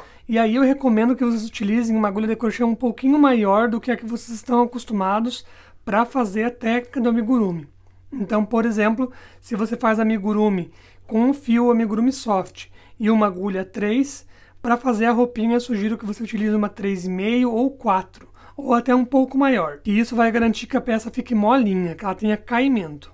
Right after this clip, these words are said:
Vamos precisar também da tesourinha, uma agulha de tapeçaria pra fazer os arremates. Quem preferir pode tá utilizando uma trena pra tirar medidas. E nós vamos precisar de alguns marcadores.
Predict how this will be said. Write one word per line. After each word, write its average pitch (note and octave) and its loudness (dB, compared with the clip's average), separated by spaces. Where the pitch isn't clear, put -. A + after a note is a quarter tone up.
Vamos G#3+ 0
precisar G#3+ 0
também G3+ 0
da G3 -4
tesourinha, A3 -2
uma A#3+ 0
agulha A#3 0
de F3 -8
tapeçaria G#3+ -2
pra C#4+ -10
fazer G3 -6
os F#3+ -4
arremates. G3 -4
Quem C4 4
preferir C4 2
pode G#3+ 2
tá A3+ 0
utilizando G3+ -2
uma G3 2
trena G3+ -2
pra G3 -10
tirar F#3 -8
medidas. F#3 -4
E B3 0
nós B3 6
vamos B3 2
precisar A3+ 0
de G3+ 0
alguns A#3 2
marcadores. G3+ 0